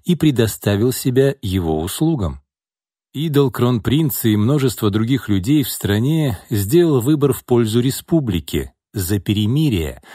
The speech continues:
против продолжения кровопролития, против борьбы, в которой немцы должны были сражаться против немцев. Для наследника трона всё было ясно. Он должен и хочет последовать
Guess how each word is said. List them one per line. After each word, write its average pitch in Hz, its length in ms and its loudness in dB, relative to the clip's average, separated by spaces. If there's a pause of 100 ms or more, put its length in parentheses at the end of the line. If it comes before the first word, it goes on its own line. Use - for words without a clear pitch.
(180)
против 151 440 2
продолжения 120 640 2
кровопролития, 95 1000 0
против 101 480 -2
борьбы, 92 560 0 (200)
в - 100 -12
которой 120 340 2
немцы 127 360 0
должны 110 360 2
были 113 180 2
сражаться 87 680 0
против - 580 -6
немцев. 117 640 -4 (800)
Для 117 200 2
наследника 123 640 0
трона 110 360 -2
всё - 240 -4
было 90 220 -2
ясно. 76 600 -6 (480)
Он 92 260 0
должен 120 420 0 (100)
и 110 120 2
хочет 113 480 -2
последовать 127 800 -2